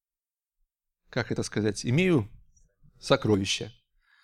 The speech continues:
Хочешь познакомиться? Некоторых заинтригует, некоторые скажут: «Тьфу на тебя». И что ж не взять? Ну, как сказать, ну, не хотят люди сокровища, ну, не, ну, не надо. Что ж делать?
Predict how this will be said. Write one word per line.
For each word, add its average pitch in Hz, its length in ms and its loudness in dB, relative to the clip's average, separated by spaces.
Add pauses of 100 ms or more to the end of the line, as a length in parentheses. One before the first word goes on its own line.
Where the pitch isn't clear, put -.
(600)
Хочешь 226 340 4
познакомиться? 117 640 -2
Некоторых 185 400 2
заинтригует, 117 580 2 (280)
некоторые 165 360 2
скажут: 117 320 0
«Тьфу 220 220 -2
на 170 100 2
тебя». 110 340 0 (1400)
И 240 340 0
что 127 220 0
ж - 100 -2
не 110 80 0
взять? 104 280 0
Ну, 208 200 2
как - 220 -4
сказать, - 180 -4
ну, 165 60 4
не 233 100 2
хотят 156 380 0
люди 117 160 -2
сокровища, 110 520 -4
ну, 147 120 -2
не, 180 100 -2 (300)
ну, 269 140 -6
не 117 120 -6
надо. 131 300 -8 (1120)
Что - 220 -4
ж 101 60 -6
делать? 104 360 -6